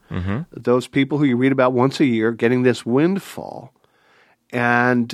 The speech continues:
Speaker 2: uh, you seldom learn very much at all about their work and their fields, but what they do is freaking <laughs> astonishing. And I am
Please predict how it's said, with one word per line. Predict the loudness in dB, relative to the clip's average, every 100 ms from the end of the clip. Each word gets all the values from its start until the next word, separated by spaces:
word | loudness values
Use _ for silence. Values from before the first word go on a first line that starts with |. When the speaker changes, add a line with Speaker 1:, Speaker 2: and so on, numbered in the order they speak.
| -4
Speaker 2:
uh, | 0 2
you | 2 -2
seldom | -2 0 0 2 2
learn | 2 2 -2
very | -2 0 2 2
much | 2 0 -2 -14 _ _
at | -2
all | 0 2 2
about | 2 2 0 -2
their | -8 -8
work | -2 -2 -2 -4
and | -8
their | -8
fields, | -10 -8 -4 -2 -2
but | 0 -2 -2
what | -10
they | -10 -10
do | -6 -8
is | -8 -10 -10 -12 _ -20 -20 -20 -20 _ _ _
freaking | -4 -2 0 -2
<laughs> | -2
astonishing. | -6 -6 -2 0 2 0 0 -2 -4 -4 -8 _ _ -20 -20 _
And | -2 0 2 2 0 -4 -8
I | -2 2
am | 2 2 0 -4